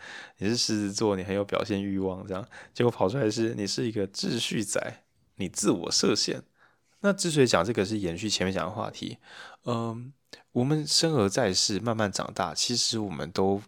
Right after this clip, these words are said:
帮自己设下了种种的秩序，比如说站着的时候，后侧的小腿要拉，要收缩，以免我们身体往前倒。哎，等下，听众朋友，你站起来会一直往前倒吗？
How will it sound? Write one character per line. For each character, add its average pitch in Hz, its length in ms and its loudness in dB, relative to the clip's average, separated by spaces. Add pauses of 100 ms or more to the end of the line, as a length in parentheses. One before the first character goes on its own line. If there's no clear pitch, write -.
(140)
帮 101 200 0
自 113 140 -6
己 - 320 -8 (100)
设 139 220 8
下 107 160 2
了 82 120 0
种 90 280 0
种 113 220 2
的 71 100 2
秩 - 300 0
序， - 320 -2 (800)
比 87 140 -2
如 87 200 0
说 104 300 0
站 104 360 0
着 82 240 -2
的 82 140 -4
时 - 300 2
候， - 400 0 (720)
后 - 280 0
侧 113 280 0
的 87 100 -6
小 80 260 -2
腿 - 220 -8
要 85 140 -2
拉， 87 260 -4 (300)
要 101 160 2
收 - 280 0
缩， - 400 -8 (580)
以 95 180 -2
免 107 200 2
我 101 60 0
们 80 140 -4
身 90 180 2
体 87 160 -4
往 73 160 -4
前 - 220 -12
倒。 - 260 -6 (460)
哎， 160 100 10
等 151 100 4
下， 113 60 0
听 - 160 -2
众 240 100 4
朋 160 120 6
友， 156 40 8
你 110 80 6
站 151 220 6
起 - 140 4
来 82 40 6
会 147 200 4
一 151 80 0
直 135 80 2
往 87 120 2
前 95 180 -2
倒 - 220 2
吗？ 104 300 0